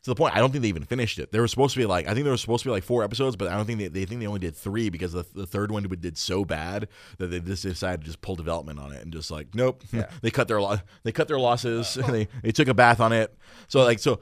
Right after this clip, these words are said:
Speaker 1: they, they've had experience with this before on a smaller scale, and they don't wanna go through this on a much larger, more embarrassing scale.
Speaker 2: Yeah, and they, you were talking about fifteen, and we can go on about that because,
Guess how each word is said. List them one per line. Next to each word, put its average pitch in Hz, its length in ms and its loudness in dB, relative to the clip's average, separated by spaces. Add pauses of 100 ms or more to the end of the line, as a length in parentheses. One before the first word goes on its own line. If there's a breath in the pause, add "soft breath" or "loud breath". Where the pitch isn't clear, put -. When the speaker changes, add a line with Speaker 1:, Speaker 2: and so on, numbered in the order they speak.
(160 soft breath)
Speaker 1:
they, 156 140 6
they've 139 180 4
had 202 240 6
experience 170 420 2
with 139 80 -2
this 123 100 -2
before 175 300 2
on 131 60 2
a 107 60 -2
smaller 165 340 4
scale, 92 240 2
and 95 80 0
they 110 80 4
don't 120 100 6
wanna 117 180 4
go 107 200 2
through 104 160 -4
this 92 200 -2
on 107 140 -2
a 101 40 0
much 92 220 -2
larger, 98 320 -2
more 95 200 -2
embarrassing 95 480 -2
scale. 71 240 -10
Speaker 2:
Yeah, 147 480 0
and 170 240 4
they, 170 220 0 (180)
you 160 160 -2
were 165 160 0
talking 160 280 -2
about 139 280 -2
fifteen, 143 520 -6
and 123 380 -14
we 170 160 -2
can 147 200 -6
go 135 440 2
on 135 440 6 (180)
about 127 380 4
that 131 240 4
because, 139 420 -2